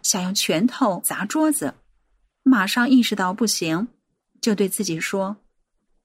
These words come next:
时刻想到自己是个练功人，用法来衡量自己，要求自己，万古机缘只为这一回，不辜负师父的慈悲苦度，不辜负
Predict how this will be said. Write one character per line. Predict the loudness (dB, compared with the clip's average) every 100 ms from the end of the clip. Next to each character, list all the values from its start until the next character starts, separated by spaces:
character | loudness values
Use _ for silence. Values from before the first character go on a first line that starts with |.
| _ _ _
时 | -8 -4 -4
刻 | -2 -2
想 | -2 -4
到 | -6 -6
自 | -4 -4
己 | 0 0
是 | 0 -2
个 | -2
练 | -2 -2
功 | 4 4
人， | 4 0 -4 -8 _ _ _ _ _ -4
用 | 4 4
法 | 4 -2 0
来 | -4
衡 | -2 2
量 | 2 2 -2
自 | -4
己， | -2 0 -2 -4 _
要 | 2 2
求 | 2 -4
自 | -4 -4
己， | -4 -2 -4 _ _ _ _ _ _
万 | 0 0 2
古 | -2
机 | -2 2 2
缘 | 2 0 -2 -4 _
只 | -2 0
为 | 4 4
这 | 4 4
一 | 2
回， | 2 0 -2 -2 -8 _ _ _ _ _
不 | -2 0
辜 | 0 -4
负 | 0 0
师 | 2 0
父 | 0 -2
的 | -4
慈 | -4 -4
悲 | -2 -4
苦 | -4 -8
度， | -4 -2 -2 -6 _ _ _ _ _ -2
不 | 2
辜 | 4 2
负 | 2 2 0